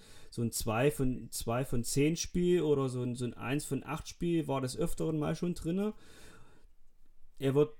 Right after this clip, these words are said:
teilweise ständig am Brett abgeräumt. Er versucht's trotzdem immer weiter.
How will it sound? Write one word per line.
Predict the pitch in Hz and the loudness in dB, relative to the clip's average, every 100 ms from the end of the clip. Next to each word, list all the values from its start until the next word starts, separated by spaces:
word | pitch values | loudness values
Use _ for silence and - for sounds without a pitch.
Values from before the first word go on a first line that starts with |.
| - | -2
teilweise | 135 139 151 156 151 | 2 4 6 6 4
ständig | 139 147 165 180 - | 6 6 6 4 -2
am | 143 143 | 0 12
Brett | - 143 - | 12 12 2
abgeräumt. | 139 - 202 143 117 120 202 - - - - - - - - | 0 2 4 6 6 6 4 0 -8 -14 -18 -20 -20 -20 -10
Er | 139 139 - | -4 -4 0
versucht's | 143 139 165 - | 2 4 6 6
trotzdem | - 156 190 - 139 | 6 4 2 0 0
immer | 127 127 | 2 2
weiter. | 120 117 147 185 | 2 0 0 -4